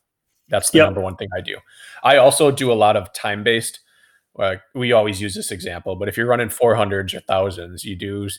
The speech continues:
Speaker 1: eighty-second intervals rather than four hundreds, or you do three and a half minute intervals rather than thousands, whatever it's going to be.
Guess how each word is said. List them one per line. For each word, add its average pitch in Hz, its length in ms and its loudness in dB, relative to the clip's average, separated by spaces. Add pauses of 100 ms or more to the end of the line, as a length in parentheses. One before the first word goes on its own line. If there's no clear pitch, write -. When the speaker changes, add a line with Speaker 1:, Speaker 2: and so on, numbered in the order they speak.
(100)
Speaker 1:
eighty-second 117 720 -4
intervals 95 520 -8
rather 95 240 -6
than 92 200 -10
four 98 260 -4
hundreds, 87 480 -6
or 92 100 -8
you 92 140 -8
do 101 260 -8 (300)
three 113 580 -4
and 113 80 0
a 117 60 2
half 120 320 2
minute 92 240 -6
intervals 87 480 -10
rather 90 260 -4
than 87 200 -18
thousands, 87 580 -4
whatever 101 260 -2
it's 90 120 -12
going 92 180 -10
to 87 80 -16
be. 92 260 -16